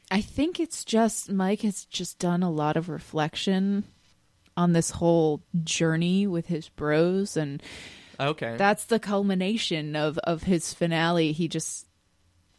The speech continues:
Speaker 1: it's a reflection of himself, you know? And they just needed a, a face, a body to fill in for the other side of the mirror.
Speaker 2: I think the all together part should have been at the end, maybe, or something, like, for a big finale, or Mike should have been alone,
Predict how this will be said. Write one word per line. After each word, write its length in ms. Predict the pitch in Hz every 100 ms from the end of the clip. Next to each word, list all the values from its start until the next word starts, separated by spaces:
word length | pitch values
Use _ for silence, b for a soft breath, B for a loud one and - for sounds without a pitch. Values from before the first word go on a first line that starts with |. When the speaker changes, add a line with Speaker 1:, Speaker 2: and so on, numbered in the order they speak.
| _ _ -
Speaker 1:
it's 140 | 170
a 60 | 165
reflection 580 | 165 - 175 170 - 175
of 80 | 160
himself, 760 | 143 - - 175 170 127 -
you 80 | 151
know? 280 | 147 147 190
And 240 | 202 202
they 140 | 196 185
just 260 | 190 -
needed 460 | 185 180 175 170 151
a, 400 | 156 156 151 151 -
a 100 | 156
face, 540 | 151 - 160 156 - -
a 60 | 160
body 420 | 165 147 147 143
to 140 | -
fill 300 | 160 156 143
in 240 | 147 131 151
for 240 | 139 104
the 180 | 98 135
other 420 | - 92 101 165 _ b _ _ _ _ _ _ _
side 360 | - - 135 135
of 120 | -
the 100 | -
mirror. 480 | 87 - - 73 165 - - _ _ b
Speaker 2:
I 80 | -
think 260 | 143 185 160
the 100 | 175
all 320 | 143 160 160
together 440 | 143 160 147 160 175
part 260 | 180 175
should 140 | - 156
have 80 |
been 80 | 147
at 80 | 131
the 120 | -
end, 260 | 170 233 262
maybe, 400 | 240 247 240 240
or 60 | 226
something, 340 | 220 208 175
like, 140 | 151
for 120 | - 143
a 40 |
big 220 | 135 156
finale, 420 | - 147 156 175 170
or 220 | 143 139
Mike 240 | 139 156
should 180 | - 147
have 60 | 135
been 140 | 135
alone, 460 | 123 143 131 113